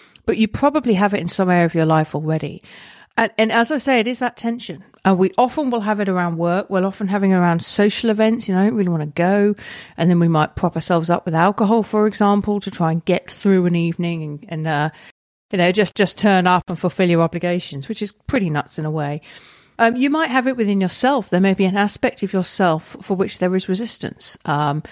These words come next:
it may be a form of your identity. It may be relating to sexuality. It might be relating to your, your self-worth or where you see your place in the world or, or, or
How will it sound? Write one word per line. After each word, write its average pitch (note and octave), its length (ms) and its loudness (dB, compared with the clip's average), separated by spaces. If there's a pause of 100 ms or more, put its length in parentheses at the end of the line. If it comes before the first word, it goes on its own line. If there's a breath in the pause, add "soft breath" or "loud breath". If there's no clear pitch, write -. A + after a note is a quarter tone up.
(440 loud breath)
it D#3 160 -2
may F#3 140 4
be E3+ 100 2
a E3+ 80 4
form F3 240 2
of E3+ 100 0
your E3+ 160 4
identity. A#3+ 640 2
It C4 100 -2
may G3 120 4
be E3 100 2
relating E3+ 400 -2
to - 80 -16
sexuality. A3+ 840 -2
It - 100 -6
might F#3+ 180 0
be F3+ 120 -2
relating F3 400 0
to - 120 -8
your, E3 380 2
your E3 140 0
self-worth A#3 720 2
or F#3 80 2
where E3 120 0
you E3+ 160 0
see - 280 -2
your G3 180 2
place G#3 340 0
in F#3 100 0
the F3+ 60 0
world F#3 440 2
or, D#3 120 0
or, - 220 -2
or G3 220 -2